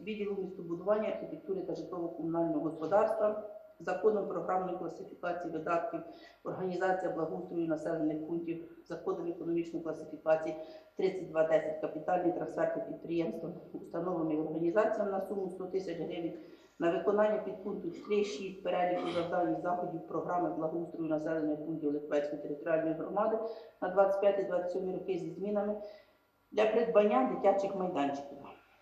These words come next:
За кодом програмної класифікації видатків сімдесят шість сімдесят внести до статутного капіталу суб'єктів господарювання,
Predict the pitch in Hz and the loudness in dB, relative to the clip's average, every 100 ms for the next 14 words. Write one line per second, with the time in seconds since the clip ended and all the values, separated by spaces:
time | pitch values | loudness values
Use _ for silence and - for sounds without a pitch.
0 | _ _ _ 170 165 190 254 269 262 240 | _ _ _ -8 -2 0 2 4 4 2
1 | 240 233 233 226 208 190 - - 202 208 | 0 2 2 0 -2 -2 -4 0 4 4
2 | 208 202 196 202 208 208 208 - - - | 4 0 4 4 4 2 -6 -8 -10 -6
3 | 180 - 170 - 170 170 165 - 208 - | -4 -4 -8 -10 -6 -4 -2 4 4 4
4 | - 170 190 - - 156 165 196 190 170 | 0 -2 -2 -4 -6 -6 -6 -6 -4 -2
5 | 165 175 165 175 165 147 156 170 170 151 | -4 -4 -6 -4 -2 -4 -6 -6 -6 -4
6 | 143 - 147 160 160 175 202 - | -6 -6 -8 -6 -4 0 0 0